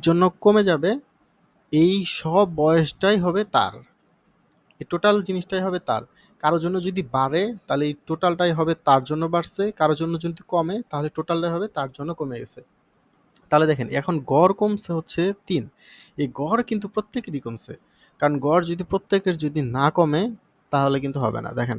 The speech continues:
প্রত্যেকেরই গড় কমে, প্রত্যেকেরই গড় বাড়ে একই, একই সাথে বাড়ে। তাহলে গড় তিন কমছে, এই পাঁচজনের গড়ই কমে গেছে, সে কারণে গড়টা কমছে। তাহলে তিন পাঁচে হচ্ছে পনেরো। এখন এই গড় বাড়ে কি করে আর গড় কমে কি করে, এটা যদি আপনি চিন্তা করেন, তাহলে আমরা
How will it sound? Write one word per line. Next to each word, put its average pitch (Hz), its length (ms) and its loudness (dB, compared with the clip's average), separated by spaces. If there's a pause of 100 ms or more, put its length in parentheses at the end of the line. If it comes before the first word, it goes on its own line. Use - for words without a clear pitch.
প্রত্যেকেরই 196 480 2
গড় 131 200 6
কমে, 131 280 2 (140)
প্রত্যেকেরই 160 540 -4
গড় 123 180 -6
বাড়ে 113 240 -4 (420)
একই, 135 260 -4 (120)
একই 170 200 -8
সাথে 131 280 -10
বাড়ে। 117 220 -10 (520)
তাহলে 135 220 -4 (120)
গড় 156 280 2
তিন 226 240 -2
কমছে, 214 440 -2 (220)
এই 190 180 0 (120)
পাঁচজনের 147 580 -2
গড়ই 135 260 -2
কমে 127 280 -4
গেছে, 120 220 -8 (160)
সে - 200 -10
কারণে 123 280 -2
গড়টা 113 300 -6
কমছে। 110 260 -12
তাহলে 117 220 -6
তিন 151 180 -4
পাঁচে - 280 -2
হচ্ছে 127 260 -6 (160)
পনেরো। 117 360 -2 (440)
এখন 139 180 -2
এই 135 180 0
গড় 131 280 4
বাড়ে 117 320 0
কি 175 140 -8
করে 165 220 -2
আর 156 140 2
গড় 131 320 2
কমে 160 260 0
কি 151 120 -6
করে, 123 220 0
এটা 131 160 -4
যদি 135 200 -4
আপনি 135 200 -2
চিন্তা 139 260 -4
করেন, 127 260 -4 (540)
তাহলে 117 180 0
আমরা 127 260 0